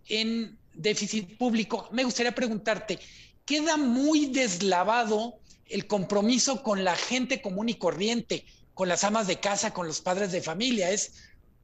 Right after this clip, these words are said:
hombre, todo mundo está muy relativamente tranquilo porque no hay control de precios, pero al final el verdadero, la verdadera evaluación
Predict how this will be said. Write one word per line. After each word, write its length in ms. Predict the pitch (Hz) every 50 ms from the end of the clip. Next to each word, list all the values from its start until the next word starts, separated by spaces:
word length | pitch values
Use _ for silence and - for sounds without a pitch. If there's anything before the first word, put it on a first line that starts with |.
| _ _ -
hombre, 460 | 220 233 233 240 - - - - - -
todo 240 | 254 262 240 269
mundo 220 | 254 254 262 254 254
está 220 | - - 262 247
muy 400 | 240 240 254 262 240 202 - - - - - - - - - - - -
relativamente 800 | 190 214 214 214 208 202 202 - 262 269 277 269 254 240 - 254
tranquilo 480 | 196 220 208 180 - 226 240 240 226 -
porque 240 | 208 190 - 196 190
no 80 | 208
hay 80 | 220 214
control 380 | 214 202 175 - 196 190 185
de 100 | 180 165
precios, 800 | - - 233 247 240 240 - 240 254 240 - - - - - - - - - - - _ _
pero 240 | - 202 190 196 196
al 140 | 190 190
final 580 | - - 180 196 196 233 262 277 285 285 285 - - - - - - - - - - - - - - - -
el 240 | - 208 208 202 180
verdadero, 1040 | 190 202 196 190 175 196 185 190 226 254 277 285 302 302 302 294 302 - - - - - -
la 140 | 202 202 190
verdadera 380 | 190 190 196 240 262 277 311 311
evaluación 1120 | 233 220 196 190 180 175 170 165 160 151 - - - 220 247 277 285 277 269 254 240 -